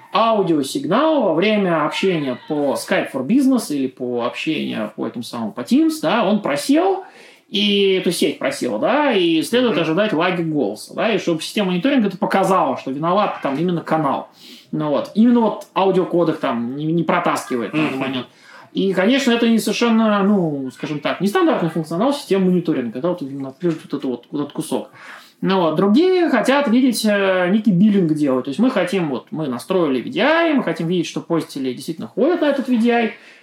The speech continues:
Speaker 1: и мы хотим знать, что он действительно используется, и неким образом внутри компании тарифицировать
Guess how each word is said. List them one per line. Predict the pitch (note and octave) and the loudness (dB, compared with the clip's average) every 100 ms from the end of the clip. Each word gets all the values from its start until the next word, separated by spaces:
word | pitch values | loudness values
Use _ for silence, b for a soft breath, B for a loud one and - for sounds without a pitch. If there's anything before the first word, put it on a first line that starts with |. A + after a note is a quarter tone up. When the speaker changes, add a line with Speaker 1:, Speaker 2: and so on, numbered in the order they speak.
| B | B
Speaker 1:
и | E3 | 2
мы | A#3 | 2
хотим | G#3 F#3+ E3 | 2 0 2
знать, | F#3 C4 | 2 0
что | - | 0
он | E3 | -2
действительно | D3+ A#3+ G#3 | 0 -2 0
используется, | D#3+ - G3+ D4+ D4+ C#4+ C#4+ | -2 0 0 2 2 2 0
и | C4+ G3 A3 B3 B3 A3 | 0 0 2 2 2 2
неким | G#3+ G#3 | 2 0
образом | F#3+ A3 F#3+ | 0 0 0
внутри | F3 F3+ | 0 0
компании | F#3+ E3 F3+ G3+ | -2 -4 -2 -2
тарифицировать | F#3 F#3 E3+ - D#3+ E3 D#3 - | 0 0 0 0 0 2 -2 -6